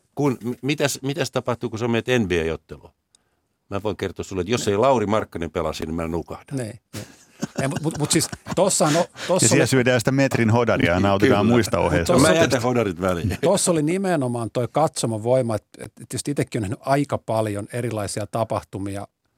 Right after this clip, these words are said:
Speaker 2: mut kun menisin, mä, mä, mulla on semmoinen muistikuva, että mä eka kymmenen minuuttia katoin sitä yleisöä.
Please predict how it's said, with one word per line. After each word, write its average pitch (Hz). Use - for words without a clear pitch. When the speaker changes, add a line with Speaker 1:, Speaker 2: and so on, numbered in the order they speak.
Speaker 2:
mut 113
kun 120
menisin, 143
mä, 143
mä, 139
mulla 156
on 131
semmoinen 175
muistikuva, 147
että 113
mä 131
eka 135
kymmenen 117
minuuttia 101
katoin 104
sitä 110
yleisöä. 104